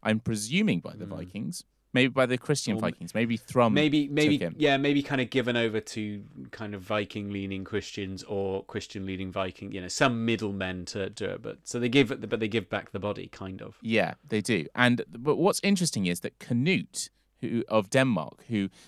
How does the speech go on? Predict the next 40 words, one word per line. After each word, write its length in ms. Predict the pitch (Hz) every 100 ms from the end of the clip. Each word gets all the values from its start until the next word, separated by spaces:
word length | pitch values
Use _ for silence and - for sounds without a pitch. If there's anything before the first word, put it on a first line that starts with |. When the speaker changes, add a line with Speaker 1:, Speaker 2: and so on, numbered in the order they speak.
| _
Speaker 1:
basically 360 | 170 175 151 110
what 180 | 117 135
happens 280 | 143 131 117
in 100 | 104
the 60 |
wars 500 | 104 110 87 - - - _
is 180 | 110 107
Ethelred 400 | - 143 127 107
the 80 | 104
Unready 600 | 104 95 101 92 85 87 - _ _ -
doesn't, 540 | 104 90 90 - - - _ _ _ _ -
he's 320 | 107 101 90
shit, 400 | - 73 - - -
basically. 540 | - 87 - - 87 -
And 340 | 107 101 98 92 -
Speaker 2:
<laughs> 100 | -
Yeah. 240 | 143 127
Speaker 1:
his 280 | - 117 110
biggest 340 | - 139 135 123
adversary 640 | 120 120 110 - 98 82 85
is 180 | 98 92
a 60 |
man 340 | 90 90 87 90
called 280 | - 87
Canute 360 | - 123 92 - -
of 140 | 95
Denmark, 520 | 135 117 85 - - _
who 220 | 107 98 - _ _ _
actually 460 | 131 - - 127 113 _ _ _
takes 300 | - 143 -
the 100 | -
throne 420 | - 139 123 104 -
eventually 420 | 101 117 104 101
from 280 | - 135 117
Ethelred 320 | 87 95 85
the 80 | 87
Unready 440 | 85 82 82 85 -
in 140 | 98
ten 260 | - 117 101
sixteen. 800 | - - - - 104 85 82